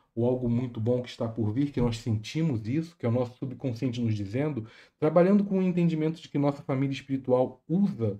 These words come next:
dos nossos sonhos para nos dar orientações de como caminhar melhor e nos levar a lugares para ajudarmos, termos ferramentas auxiliadoras, nós temos que ter a mente aberta para todo tipo de possibilidade.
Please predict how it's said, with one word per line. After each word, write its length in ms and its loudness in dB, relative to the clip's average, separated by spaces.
dos 160 -2
nossos 500 -2
sonhos 480 0
para 220 6
nos 400 4
dar 340 2
orientações 680 0
de 80 -4
como 260 0
caminhar 420 0
melhor 520 2
e 40 0
nos 200 8
levar 360 6
a 40 6
lugares 440 2
para 300 2
ajudarmos, 580 0
termos 220 0
ferramentas 580 2
auxiliadoras, 880 0
nós 160 0
temos 220 4
que 100 -4
ter 180 0
a 60 6
mente 260 2
aberta 320 2
para 200 0
todo 260 2
tipo 320 -4
de 80 -4
possibilidade. 880 -2